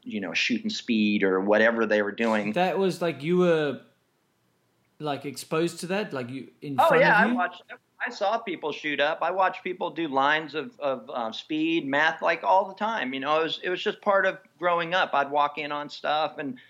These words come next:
Speaker 1: and I'd always be like, "You fucking," you know, I'd start yelling at 'em and, you know, just be a little dick the whole time. I was a little dick when I was a kid just because
Speaker 2: Well,
Speaker 1: everybody
Speaker 2: weren't
Speaker 1: was
Speaker 2: we all?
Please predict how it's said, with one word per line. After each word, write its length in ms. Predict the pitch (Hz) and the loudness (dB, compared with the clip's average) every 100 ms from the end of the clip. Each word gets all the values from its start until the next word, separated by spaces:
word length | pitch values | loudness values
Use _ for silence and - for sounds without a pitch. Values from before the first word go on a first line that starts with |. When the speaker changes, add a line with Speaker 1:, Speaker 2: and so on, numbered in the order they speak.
| _ | _
Speaker 1:
and 140 | 151 | -2
I'd 140 | 156 165 | 2 4
always 260 | 165 160 | 4 2
be 120 | 156 160 | -2 -6
like, 180 | 175 226 | -6 -8
"You 60 | |
fucking," 320 | 247 - 254 | -10 -10 -8
you 60 | 202 | -2
know, 80 | 185 | 2
I'd 160 | 165 | 2
start 240 | - 180 139 | 2 -2 0
yelling 300 | 127 139 139 | -2 -2 -2
at 180 | 135 135 | -2 -2
'em 140 | 139 | -4
and, 240 | 139 139 131 | -10 -10 -10
you 100 | 143 | -6
know, 220 | 139 135 | -2 -4
just 280 | 131 139 - | -4 -10 -8
be 100 | 147 | -8
a 80 | 117 | -6
little 300 | 135 139 120 | -4 -2 -4
dick 420 | 110 143 131 - - | -2 -2 -2 -4 -6
the 100 | 120 | -2
whole 180 | 135 131 | 0 0
time. 280 | 139 117 | 0 0
I 80 | 135 | 2
was 100 | 170 | 0
a 40 | 190 | 0
little 220 | 185 156 | -2 0
dick 220 | 143 139 | 0 -2
when 80 | 131 | 0
I 80 | 117 | -2
was 120 | 101 | -2
a 60 | 104 | -8
kid 340 | - 113 101 | -8 -8 -8
just 220 | 120 117 | -12 -10
because 240 | 123 120 120 | -10 -4 -2
Speaker 2:
Well, 180 | 143 131 | 0 2
Speaker 1:
everybody 400 | 117 156 147 156 | 2 2 2 0
Speaker 2:
weren't 40 | |
Speaker 1:
was 80 | - | -2
Speaker 2:
we 160 | 143 139 | 0 0
all? 400 | 151 127 117 | 2 0 -4